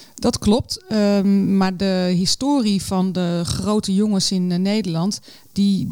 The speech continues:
dat D N A is anders. Die zijn anders gebouwd. Dit bedrijf is ontstaan vanuit de cloud-gedachte en vanuit, eh, het faciliteren van die diensten voor de eindgebruiker.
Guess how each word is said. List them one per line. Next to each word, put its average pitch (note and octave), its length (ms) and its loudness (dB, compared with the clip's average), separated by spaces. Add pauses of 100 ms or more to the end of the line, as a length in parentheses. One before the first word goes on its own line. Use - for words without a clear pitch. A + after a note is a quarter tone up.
dat F#3+ 220 0
D F#3+ 40 -6
N G3 220 -2
A A#3+ 140 -2
is - 140 0
anders. E3 420 -6
Die G3 120 -6
zijn F3+ 160 -4
anders G#3+ 320 -2
gebouwd. F#3+ 560 -2
Dit G#3 180 -4
bedrijf G#3 440 -2
is - 220 -6
ontstaan A3 540 0
vanuit G#3 340 -4
de E3+ 80 -4
cloud-gedachte G3+ 920 -2 (640)
en G3 240 2
vanuit, G#3 600 -4
eh, G3 160 -2
het G3+ 160 -4
faciliteren A3 800 0
van G3+ 200 0
die F3+ 140 0
diensten G#3 380 0
voor - 200 -4
de F#3+ 60 0
eindgebruiker. D#3 800 -4